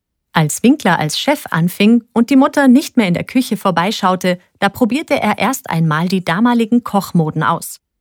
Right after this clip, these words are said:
Wie zum Beispiel die heute völlig in Vergessenheit geratene Molekularküche,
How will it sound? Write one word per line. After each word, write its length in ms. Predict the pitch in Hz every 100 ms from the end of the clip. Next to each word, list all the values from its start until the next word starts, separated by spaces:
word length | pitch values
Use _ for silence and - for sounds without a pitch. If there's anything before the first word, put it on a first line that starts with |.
| _
Wie 140 | - 262
zum 200 | - 247
Beispiel 440 | 208 294 - 226
die 140 | 190 175
heute 400 | 170 165 165 156
völlig 420 | - 202 233 202
in 80 | 165
Vergessenheit 760 | - 151 190 - 190 160 156
geratene 560 | - 143 160 180 196 185
Molekularküche, 1120 | 185 202 202 190 165 180 180 165 - 143